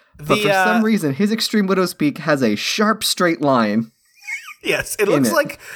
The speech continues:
Speaker 2: it looks like if you cut a quarter of a pie and took that piece out, that is what his hairline looks like.
Speaker 1: Yeah, it's very bizarre.
Speaker 2: Yes. But so my theory is Higgins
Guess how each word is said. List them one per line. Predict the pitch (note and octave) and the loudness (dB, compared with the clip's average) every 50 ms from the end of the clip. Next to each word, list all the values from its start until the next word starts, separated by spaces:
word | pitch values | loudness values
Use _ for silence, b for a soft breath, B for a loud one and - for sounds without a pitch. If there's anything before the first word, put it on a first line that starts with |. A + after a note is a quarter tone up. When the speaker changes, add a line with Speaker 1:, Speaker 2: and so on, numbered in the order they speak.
| B B | B B
Speaker 2:
it | A3+ G#3+ | 0 0
looks | A#3+ D#4+ D#4+ F4 | 0 0 0 0
like | D#4+ D#4 D4+ | 0 0 0
if | A3+ A#3 | -4 -4
you | B3+ A3 | -4 -6
cut | F3 - - F#3+ F#3 - - | -6 -4 -2 0 0 0 0
a | D#3+ | -2
quarter | D3+ - - - D#3 D#3 D#3+ E3 D#3+ | -4 -4 -4 0 0 2 2 2 2
of | D#3 D3 | 2 2
a | C#3+ C3+ | 0 0
pie | C3+ - C3+ B2+ B2 C3 C#3+ D#3 E3 E3+ E3 b b b b b | 0 0 0 0 0 0 0 0 -2 -2 -6 b b b b b
and | B2+ B2+ B2+ B2+ | -10 -8 -6 -4
took | - D#3 D3+ - | -4 -4 -2 0
that | D3+ C#3 B2 - | -2 -2 -2 -2
piece | - E3 F3 E3+ - | -6 -6 -4 -4 -2
out, | G#3 G#3 G#3+ G#3+ - D3 C3 | 0 0 0 0 -2 -2 0
that | D3+ D#3+ F3+ F3+ | 0 2 2 0
is | F3 D#3+ C#3+ | -2 -2 0
what | D#3+ D3+ D3 | 0 0 0
his | D3+ C#3 B2+ - | 0 -4 -4 -6
hairline | C3+ C3 A#2+ A2+ G2 F#2+ G#2+ G#2+ | -6 -6 -6 -8 -8 -10 -10 -12
looks | A2 G#2+ - - | -12 -10 -8 -6
like. | B2+ A2 - G#3 G#3 | -6 -6 -6 -4 -2
Speaker 1:
Yeah, | C#4+ C4+ G#3+ E3+ - | -2 0 0 0 0
it's | F3 G#3+ A3 - | -2 -2 -4 -4
very | F#3 F3 G#3+ B3+ A#3+ G#3+ G#3 G#3 | -8 -6 -4 -2 0 0 0 0
bizarre. | F#3+ G#3+ G#3 A#3+ A3+ F#3 B2+ G#2 G2 F#2+ _ _ _ _ _ _ - | -2 -2 -2 -2 -2 -2 -2 -2 -4 -6 _ _ _ _ _ _ -10
Speaker 2:
Yes. | C3+ C#3 B2+ G2+ F#2 - - b b b b b b b | -8 -8 -8 -8 -12 -18 -20 b b b b b b b
But | - D3+ C3+ - | -4 -4 -4 -2
so | - E3 D#3 | -2 -2 -2
my | D3+ D3+ D#3+ F#3+ | 0 2 0 0
theory | F#3 F#3 F#3+ F3 E3+ E3 D#3 | 0 -2 -4 -2 -2 -2 -2
is | D3+ D3 - | -2 -2 -2
Higgins | D3+ D#3+ E3 E3+ F3+ F3+ F3+ F#3+ F#3 F3+ | -2 -2 0 0 -2 -2 -2 -4 -6 -6